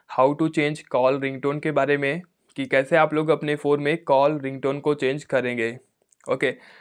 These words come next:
so वीडियो स्टार्ट करते हैं उससे पहले आप लोग हमारे YouTube चैनल को सब्सक्राइब कर लीजिएगा, बेल के आइकन को प्रेस कर लेना है। कॉल रिंगटोन को चेंज करने के लिए first of all आप लोग अपने फ़ोन में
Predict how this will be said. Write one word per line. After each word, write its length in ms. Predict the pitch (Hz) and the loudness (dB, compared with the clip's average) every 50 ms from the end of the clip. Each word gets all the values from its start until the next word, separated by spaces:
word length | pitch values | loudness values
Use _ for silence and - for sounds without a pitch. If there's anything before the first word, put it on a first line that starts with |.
| _ _ _ _ - | _ _ _ _ -4
so 120 | - 127 131 | -2 -2 0
वीडियो 240 | 139 139 147 160 165 | 0 0 0 0 0
स्टार्ट 300 | 160 165 165 147 151 151 | 0 0 0 0 0 0
करते 280 | - 170 151 147 147 156 | 0 -2 -2 0 -2 -4
हैं 40 | |
उससे 180 | 156 151 - 156 | -4 -2 -2 -2
पहले 200 | 151 147 139 147 | -2 0 0 2
आप 180 | 139 131 131 131 | 0 0 0 -2
लोग 140 | 135 143 | -4 -4
हमारे 360 | 143 139 139 135 131 139 139 139 | -4 -2 -2 -2 -2 0 -2 -2
YouTube 340 | 135 131 151 147 147 - | -4 -4 -4 -6 -6 -4
चैनल 360 | - 156 147 147 143 143 147 143 | -4 -4 -2 -2 -2 -2 -2 -2
को 360 | 143 143 135 139 156 - _ _ - | -2 -4 -4 -4 -6 -10 _ _ -2
सब्सक्राइब 500 | - 123 123 123 - - 139 135 151 151 - | -2 -2 -2 -2 -2 0 0 0 0 0 0
कर 80 | 170 151 | 0 0
लीजिएगा, 340 | 156 151 156 156 151 156 | 0 0 0 2 2 2
बेल 180 | 156 151 135 135 | 2 2 0 0
के 80 | 135 135 | 0 -2
आइकन 220 | 131 127 131 135 | 0 0 -2 -4
को 140 | 131 - 131 | -4 -4 -2
प्रेस 260 | - 135 131 135 139 | -2 -2 -2 -2 -4
कर 160 | - - 120 | -6 -8 -6
लेना 200 | 120 117 117 117 | -6 -6 -8 -8
है। 260 | 120 120 113 107 - _ _ _ - - - _ _ _ - | -10 -8 -10 -10 -12 _ _ _ -20 -20 -20 _ _ _ 0
कॉल 320 | 127 127 135 151 165 165 | 2 4 4 4 2 2
रिंगटोन 400 | 151 151 151 147 - 151 151 156 | 0 -2 -2 -2 0 0 0 0
को 140 | 151 156 151 | 0 -2 0
चेंज 280 | 151 156 143 139 143 | 0 -2 -4 -4 -6
करने 340 | - - 135 127 127 127 127 127 | -8 -6 -6 -6 -4 -6 -6 -4
के 140 | - 139 | -2 -2
लिए 320 | 135 135 131 135 135 151 180 - _ _ _ _ _ _ - - | 0 0 0 0 -2 -2 -4 -10 _ _ _ _ _ _ 0 2
first 200 | 139 139 - - | 2 2 2 2
of 80 | 175 160 | 0 4
all 180 | - 170 170 - - | 4 4 4 4 4
आप 220 | - 135 131 - | 4 4 4 4
लोग 140 | 151 156 156 | 2 2 2
अपने 260 | 156 147 - 156 151 | 0 0 0 -2 -4
फ़ोन 280 | 151 - 143 143 143 143 | -2 -2 -2 -4 -2 -2
में 240 | 143 143 147 160 | -2 -4 -4 -4